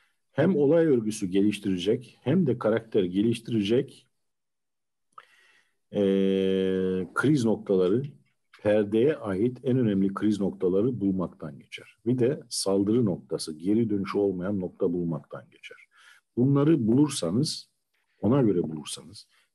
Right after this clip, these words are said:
hem karakteri hem olay örgüsünü beraber geliştirecek, e, kriz noktaları bulursanız o zaman yazar olursunuz diyor.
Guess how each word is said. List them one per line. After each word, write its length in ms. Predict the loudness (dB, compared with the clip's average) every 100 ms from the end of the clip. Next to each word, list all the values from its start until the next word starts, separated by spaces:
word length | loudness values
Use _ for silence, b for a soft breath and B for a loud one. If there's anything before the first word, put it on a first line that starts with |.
| _
hem 360 | 0 2 2 -2 -2
karakteri 640 | 0 0 0 -2 0 0 0
hem 240 | 0 0
olay 340 | 2 2 4
örgüsünü 500 | 2 -2 -8 -6 -2
beraber 460 | 2 2 4 4 2
geliştirecek, 920 | 2 -2 -6 -12 -16 -16 -16 -16 _ _ _ _ _ _ _ _ _
e, 260 | -2 0 2
kriz 340 | 2 2 2
noktaları 560 | 2 -2 0 -2 -2 -2
bulursanız 640 | 0 0 0 0 -2 -4 _ _ 2
o 120 | 2
zaman 220 | 4 2
yazar 320 | 2 2 2
olursunuz 560 | 0 -2 -10 -18 -18 -20
diyor. 120 | _